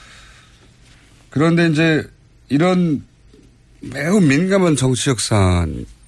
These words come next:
같은 경우에 특정 정권 하에서 과연 이것이 사법부의 독립화에 이루어진 판결인가 의구심이 가는 사안들이 많아요. 근데 이제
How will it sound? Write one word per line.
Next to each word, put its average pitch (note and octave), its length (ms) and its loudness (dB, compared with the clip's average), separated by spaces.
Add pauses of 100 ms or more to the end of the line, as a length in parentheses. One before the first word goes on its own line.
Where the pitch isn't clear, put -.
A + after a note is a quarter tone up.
같은 F#2+ 340 -4
경우에 E2+ 320 -2
특정 E3 320 -2
정권 B2 340 0
하에서 F#2+ 520 0
과연 D3 260 -4
이것이 C#3+ 520 0 (760)
사법부의 E3+ 380 0
독립화에 C#3+ 600 2
이루어진 G2 600 2 (100)
판결인가 B2 760 2
의구심이 D#3 400 2
가는 A#2 220 2
사안들이 G2 360 0
많아요. E2+ 360 -4
근데 A2 200 -4
이제 A2 240 0